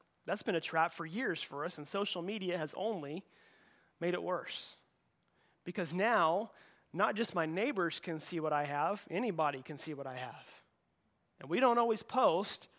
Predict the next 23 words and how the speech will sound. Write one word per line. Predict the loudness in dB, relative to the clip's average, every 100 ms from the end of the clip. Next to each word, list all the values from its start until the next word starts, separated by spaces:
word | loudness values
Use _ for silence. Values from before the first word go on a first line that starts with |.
| _ _ -6
the | 0
mundane | 4 4 4 2 2
things | 0 -2 0 -2
on | -2 -2 -2 -4 -10 _ -6
Facebook. | -4 -6 -6 -8 -8 -16 -20 _ _ _ _ _ _ _
No, | 0
what | 0
do | 0
we |
post? | -2 -4 -4 -6 -14 -16 -20 _ _ _ _ _ _
"Hey, | -6
check | -4 -2
out |
my | 0
new | -2
car. | 0 0 0 -4 -8 _ _ _ _ _ _ _ _ _ -6
Look | -2
at |
this | -2 -2
trip | 2 2 2
we | 2
went | 4
on. | 4 4